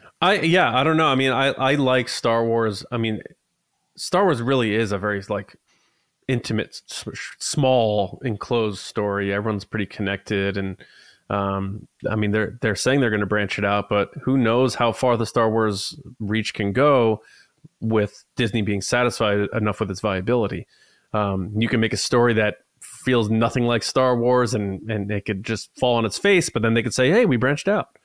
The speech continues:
But I don't think that's the way they're gonna go, especially right now in this economy and post-strike, post-pandemic. Um, I, I do think it would be kinda cool,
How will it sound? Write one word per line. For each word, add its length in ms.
But 100
I 60
don't 160
think 160
that's 340
the 120
way 120
they're 140
gonna 160
go, 160
especially 340
right 200
now 220
in 60
this 160
economy 600
and 120
post-strike, 720
post-pandemic. 800
Um, 380
I, 240
I 120
do 180
think 180
it 20
would 80
be 80
kinda 240
cool, 640